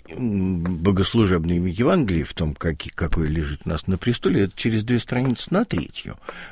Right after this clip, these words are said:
совершенно в другой главе. Действительно, э, "Блаженно чрево носившее тебя и сосцы тебя питавшие", что на это говорит Иисус,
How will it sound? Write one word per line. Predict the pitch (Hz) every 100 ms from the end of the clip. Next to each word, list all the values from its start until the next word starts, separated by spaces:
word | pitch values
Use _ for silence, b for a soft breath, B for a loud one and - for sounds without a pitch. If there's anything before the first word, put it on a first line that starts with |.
| B
совершенно | - 90 90 87
в | 73
другой | 95 95 92
главе. | 82 120 123 82 - B B -
Действительно, | 85 104 - 110 - 95 98 101
э, | 80 98 98
"Блаженно | 92 98 92 95 90 87
чрево | 80 95 87 85
носившее | 90 95 - 214 - 135 107
тебя | - 85
и | 73
сосцы | - 82 - 90
тебя | - 90
питавшие", | - - 240 - 110 - B B B B B
что | - - 123 180
на | 165 147
это | 131 147
говорит | 123 117 123 127 120
Иисус, | 113 - 92 -